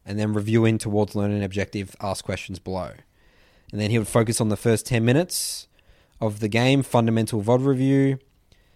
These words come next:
Um, take at least one thing with you was, like, his mantra in his reviews. Ward in, did I sit on two ward charges? Did I use both charges at the same time? These are some examples.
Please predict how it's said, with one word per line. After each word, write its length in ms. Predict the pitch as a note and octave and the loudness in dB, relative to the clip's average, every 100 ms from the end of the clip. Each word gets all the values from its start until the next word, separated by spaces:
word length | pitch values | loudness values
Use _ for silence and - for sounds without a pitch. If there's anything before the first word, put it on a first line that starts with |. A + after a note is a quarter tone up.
| _ - - | _ -20 -10
Um, 200 | G2+ G2+ | -6 -2
take 240 | - C3 | 2 4
at 100 | C#3 | 4
least 200 | A#2 A2 | 2 0
one 260 | A2 A2+ A#2+ | 2 2 2
thing 280 | - A#2 A2+ | 0 0 4
with 200 | A#2 A2+ | 2 2
you 180 | C3 B2+ | 0 2
was, 160 | G2+ | 0
like, 140 | G2+ - - | -2 -4 -12
his 160 | A#2 G2 | -10 -4
mantra 300 | G#2 G#2 A2 | -4 -2 -2
in 40 | |
his 140 | G2 G2 | -2 -4
reviews. 640 | G2+ B2 B2+ B2 - - _ _ - _ - | 0 2 4 2 -4 -10 _ _ -20 _ -6
Ward 280 | A2+ B2+ C3 | 4 8 8
in, 300 | C3 C3 B2 | 8 4 4
did 120 | A#2+ | 4
I 100 | G#2+ | 4
sit 380 | - C3+ B2+ _ - | 2 0 0 _ -6
on 280 | G#2+ G#2+ G#2 | -2 -2 -4
two 200 | - A#2+ | -2 0
ward 300 | A2 A#2 A2+ | 2 2 4
charges? 540 | A#2+ A2+ A2+ A#2 G#2+ | 4 4 4 0 0
Did 120 | A2 | 0
I 40 | G2+ | 0
use 200 | A2 G2+ | -2 0
both 260 | G#2 G#2 | -2 -2
charges 380 | - G#2 G#2+ G2+ | 0 0 0 -6
at 60 | F#2+ | -8
the 80 | |
same 240 | - G#2 G2+ | -6 -4 -4
time? 240 | G#2+ G#2 | -4 -4
These 160 | G2+ G2+ | -6 -8
are 140 | G2 | -8
some 180 | - F#2+ | -8 -10
examples. 680 | F#2 G2 G2 G#2+ G2 G2 | -8 -6 -6 -6 -8 -8